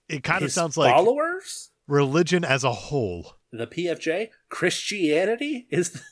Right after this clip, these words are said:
Speaker 2: is the, Jesus is the antagonist?
Speaker 1: Yes, Jesus wishes you got that
Speaker 2: <laughs>
Speaker 1: type of role. He's always the good guy. I don't know, whatever it is.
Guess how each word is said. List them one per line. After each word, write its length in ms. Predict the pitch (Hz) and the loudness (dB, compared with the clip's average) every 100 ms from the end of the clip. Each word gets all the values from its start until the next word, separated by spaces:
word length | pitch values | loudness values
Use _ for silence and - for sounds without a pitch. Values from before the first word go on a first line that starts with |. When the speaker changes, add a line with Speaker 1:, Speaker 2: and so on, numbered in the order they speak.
| - | -6
Speaker 2:
is 140 | 180 - - | -4 -6 -8
the, 140 | 185 - _ _ _ - - _ _ _ _ | -10 -10 _ _ _ -20 -20 _ _ _ _
Jesus 640 | - 110 135 135 175 - | -8 -6 -4 -2 -2 0
is 140 | 170 | -2
the 120 | 170 156 | -2 -4
antagonist? 680 | 156 156 160 196 - - - - - - 90 | -2 -4 -4 -8 -12 -16 -20 -20 -20 -16 -12
Speaker 1:
Yes, 260 | 80 78 | -10 -10
Jesus 400 | - 107 87 - | -10 -10 -10 -10
wishes 540 | - 117 - - 170 - | -6 -6 -4 -6 -4 -4
you 40 | 98 | -2
got 200 | - - | -2 0
that 180 | 107 - - 101 | -4 -6 -12 -12
Speaker 2:
<laughs> 140 | - | -12
Speaker 1:
type 240 | - 117 104 | -6 -6 -4
of 60 | |
role. 360 | 104 104 110 123 _ _ | -6 -4 -4 -6 _ _
He's 160 | 233 | 2
always 580 | 156 202 233 240 254 247 | 6 6 6 6 4 0
the 120 | 226 | -6
good 300 | 226 185 120 | -6 -6 -4
guy. 460 | 113 98 80 76 - - _ _ _ _ _ _ - | -2 -2 -4 -12 -16 -20 _ _ _ _ _ _ 0
I 120 | 196 | 2
don't 80 | 131 | 4
know, 100 | 135 | 6
whatever 380 | 160 190 196 131 | 6 6 4 2
it 60 | |
is. 260 | 120 131 | 2 0